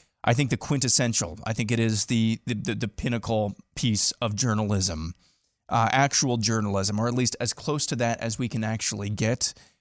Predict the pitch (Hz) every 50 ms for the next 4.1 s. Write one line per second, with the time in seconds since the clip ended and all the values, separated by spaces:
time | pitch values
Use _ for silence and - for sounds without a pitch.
0 | _ _ _ _ - 120 113 110 110 107 107 107 107 107 117 117 117 101 110 107
1 | 104 104 104 104 104 101 - - - 107 101 101 101 101 104 92 - - - 123
2 | 120 120 117 104 117 110 104 - 113 101 95 92 92 98 92 - - - - _
3 | _ - - - 131 117 110 104 104 104 104 _ - - 117 107 98 95 104 98
4 | 92 -